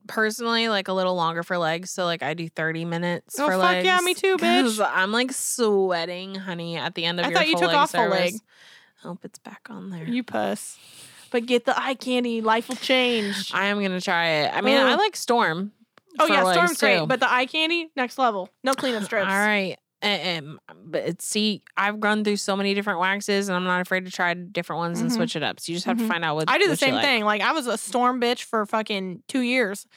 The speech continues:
Speaker 1: Yeah.
Speaker 2: And then, then they sent me eye, ki-, eye candy, and I was like, "Oh,
Speaker 1: <laughs>
Speaker 2: damn,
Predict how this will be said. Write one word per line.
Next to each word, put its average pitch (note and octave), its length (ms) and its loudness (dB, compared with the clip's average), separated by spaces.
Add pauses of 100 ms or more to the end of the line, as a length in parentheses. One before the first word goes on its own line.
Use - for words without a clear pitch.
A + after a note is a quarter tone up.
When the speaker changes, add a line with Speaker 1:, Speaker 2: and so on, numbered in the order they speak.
(140)
Speaker 1:
Yeah. F#3 180 2
Speaker 2:
And B3 80 6 (120)
then, A3+ 60 -6 (280)
then C4 120 4
they C4 120 4
sent C4 260 0
me A#3 100 4
eye, A3+ 160 2
ki-, A#3+ 280 -2
eye B3 180 2
candy, A3 300 0
and A3 100 0
I G#3+ 40 2
was G#3+ 100 -2
like, G3+ 240 -2
"Oh, - 480 -18
Speaker 1:
<laughs> - 140 -12
Speaker 2:
damn, G#3+ 120 2